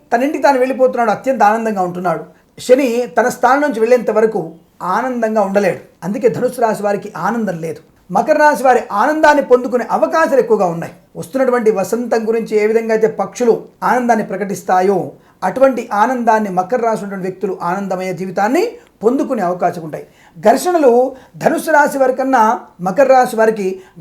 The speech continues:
గ్రహ ఘర్షణ తక్కువగా ఉంటుంది. పరస్పర విరుద్ధమైనటువంటి గ్రహాల యొక్క ఘర్షణలు తక్కువగా ఉన్నాయి, అందువల్ల వీరికి ఆనందం ఎక్కువ.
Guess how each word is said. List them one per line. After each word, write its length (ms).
గ్రహ 220
ఘర్షణ 440
తక్కువగా 380
ఉంటుంది. 360
పరస్పర 400
విరుద్ధమైనటువంటి 1160
గ్రహాల 340
యొక్క 280
ఘర్షణలు 300
తక్కువగా 420
ఉన్నాయి, 300
అందువల్ల 400
వీరికి 560
ఆనందం 380
ఎక్కువ. 280